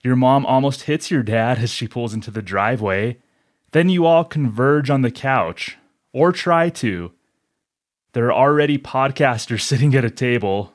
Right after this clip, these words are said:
with microphones set up. Let's say, like, Bill Simmons, Marc Maron, and Scott Aukerman are already set up. And then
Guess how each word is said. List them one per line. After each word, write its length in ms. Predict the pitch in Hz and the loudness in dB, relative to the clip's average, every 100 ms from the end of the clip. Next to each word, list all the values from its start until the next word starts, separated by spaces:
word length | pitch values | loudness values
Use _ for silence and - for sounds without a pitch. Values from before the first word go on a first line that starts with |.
| _ - | _ -16
with 180 | 104 | -4
microphones 720 | 127 127 127 113 - 101 98 - | 0 0 0 -4 -4 -6 -8 -12
set 300 | 92 80 - | -12 -12 -12
up. 260 | - - | -16 -10
Let's 220 | 113 - | -10 -8
say, 280 | - 104 95 | -6 -4 -2
like, 320 | 90 82 98 _ _ _ _ _ | -6 -8 -14 _ _ _ _ _
Bill 220 | 139 117 | 2 2
Simmons, 560 | - 139 120 120 117 104 | 0 -2 0 2 0 0
Marc 320 | 110 113 113 | 0 0 0
Maron, 420 | 117 113 110 110 | -2 0 0 0
and 180 | 101 90 | -2 -6
Scott 340 | - 117 110 | -6 0 2
Aukerman 600 | 107 95 98 92 82 80 - _ _ _ | 2 0 -2 -10 -12 -16 -20 _ _ _
are 160 | 92 90 | -10 -8
already 180 | 85 85 | -10 -12
set 300 | - 90 78 | -14 -12 -12
up. 200 | 80 95 | -12 -10
And 140 | 101 | -4
then 320 | 110 113 110 | 0 0 -2